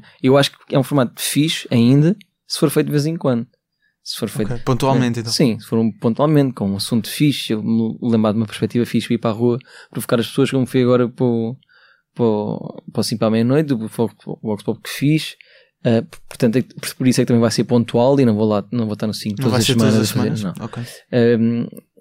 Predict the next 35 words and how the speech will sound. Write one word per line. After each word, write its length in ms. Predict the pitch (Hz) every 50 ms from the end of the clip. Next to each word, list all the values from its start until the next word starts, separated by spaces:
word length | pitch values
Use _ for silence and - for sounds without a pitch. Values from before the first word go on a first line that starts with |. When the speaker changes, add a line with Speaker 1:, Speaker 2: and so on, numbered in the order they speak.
| _ _ _ _ - 143 -
Speaker 1:
porque 280 | - 139 131 - - 139
acho 160 | 131 131 135
que 80 | - 147
é 40 |
um 60 | 139 127
formato 380 | - 147 143 135 113 101 - -
que 100 | - -
é 60 | 113 107
giro, 500 | 104 117 123 127 135 143 143 156 180 202 -
sim, 460 | - - - - 117 113 117 143 151
pode 240 | 143 - 127 113 -
ter 120 | 123 110
muita 300 | 117 127 139 131 - 127
graça, 400 | 113 117 117 117 120 117 - 123
pode 260 | 104 - 113 107 -
ter 80 | - 113
um 120 | 107 107 110
bom 180 | 120 131 131
conteúdo 340 | 120 - 120 - 123 117 120
humorístico, 540 | 123 127 131 139 147 143 - - 170 165 - - - - - - - - -
mas 420 | 135 135 139 139 147 151 - -
facilmente 560 | - - - 143 139 - - 151 151 151 147
cansativo 460 | - 160 147 - 160 156 - 170 160
se 220 | 165 - - - 165
se 120 | - -
repetir. 400 | - - _ _ - 165 160 143 - - _ _ _ _ _ _ _ _ -
Speaker 2:
Achas 220 | - 139 139 139 139
Speaker 1:
Com, 40 | -
Speaker 2:
que 40 | 160
é 40 | 156
um 40 |
Speaker 1:
com 60 | 143 147
Speaker 2:
formato 260 | 143 139 139 135 135 135
Speaker 1:
claridade. 100 | 123 113
Speaker 2:
fácil? 260 | 120 - - -